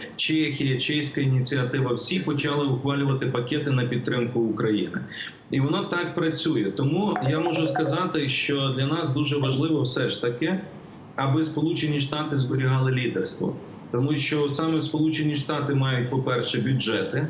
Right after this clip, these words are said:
більші оборонні, це важливо, це гроші. Друге, Сполучені Штати мають виробничі потужності і можливості з виробництва зброї. І третє, Сполучені Штати все ж таки залишаються лідером західного світу, як би там не було, і на них орієнтуються. Але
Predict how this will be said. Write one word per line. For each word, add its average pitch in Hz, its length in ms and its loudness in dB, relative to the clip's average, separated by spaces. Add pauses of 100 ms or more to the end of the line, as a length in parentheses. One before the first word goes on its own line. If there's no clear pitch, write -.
(360)
більші 147 520 0
оборонні, 147 580 0
це 185 140 -2
важливо, 117 480 2
це 107 180 -2
гроші. 107 520 0 (260)
Друге, 139 360 2
Сполучені 160 540 0
Штати 151 340 -2
мають 143 340 0
виробничі 139 500 0
потужності 127 680 0
і 117 60 4
можливості 101 720 2
з 120 80 0
виробництва 131 580 2
зброї. 147 520 2 (320)
І 160 100 2
третє, 175 500 0
Сполучені 156 520 0
Штати 143 320 -2
все 139 200 0
ж 139 100 -2
таки 139 220 0
залишаються 131 880 0
лідером 104 380 2
західного 107 520 0
світу, 151 320 0
як 120 240 2
би 117 80 0
там 117 200 0
не 117 60 2
було, 117 280 2
і 117 40 2
на 110 100 0
них 117 220 0
орієнтуються. 117 760 0
Але 165 400 0